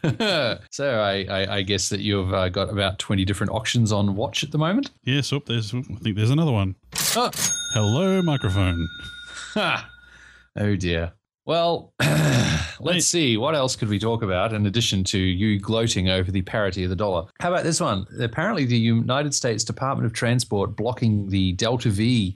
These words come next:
Speaker 1: alignment may actually go against the Open Skies Agreement of two thousand and eight. That's pretty interesting, isn't it?
Speaker 2: That is interesting, mate. I mean, where is this ever going to end? It, it seems to be just a, a, a never-ending back-and-forth routine between the, the two governments, the regulators, the airlines. Uh,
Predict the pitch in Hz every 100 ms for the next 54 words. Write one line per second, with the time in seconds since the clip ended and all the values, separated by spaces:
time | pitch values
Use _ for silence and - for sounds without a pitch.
0 | - 101 95 98 98 127 - 127 139 170
1 | 180 - 175 151 156 165 165 165 - -
2 | 175 175 170 - 151 190 202 147 131 113
3 | 98 90 135 123 127 131 127 127 160 131
4 | - 151 175 - 90 92 156 - 214 202
5 | 107 98 - - _ - 139 180 143 110
6 | 101 113 123 160 165 165 180 180 139 139
7 | 156 139 135 131 120 113 143 117 104 101
8 | 117 107 - 143 123 117 120 113 117 110
9 | 110 107 107 107 101 117 127 135 127 123
10 | 123 117 110 107 113 113 123 113 98 127
11 | 120 107 - 113 107 104 113 101 95 113
12 | 107 104 104 104 101 - 127 113 120 120
13 | 117 - 101 117 117 117 117 113 104 98
14 | 113 120 120 120 110 117 110